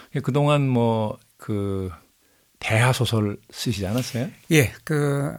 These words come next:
Speaker 2: 우리 잃어버린 역사를 되찾아오기 위해서
Speaker 1: 네.
Speaker 2: 그 대발해라고 하는 역사 소설을 열 권 썼고요.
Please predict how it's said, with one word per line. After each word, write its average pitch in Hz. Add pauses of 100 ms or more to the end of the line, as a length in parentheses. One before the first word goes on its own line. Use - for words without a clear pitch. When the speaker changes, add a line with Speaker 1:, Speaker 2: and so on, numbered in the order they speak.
(160)
Speaker 2:
우리 160
잃어버린 147
역사를 131
되찾아오기 123
위해서 156
Speaker 1:
네. 104
Speaker 2:
그 110 (680)
대발해라고 123
하는 156 (560)
역사 131
소설을 120
열 131 (160)
권 110 (300)
썼고요. 120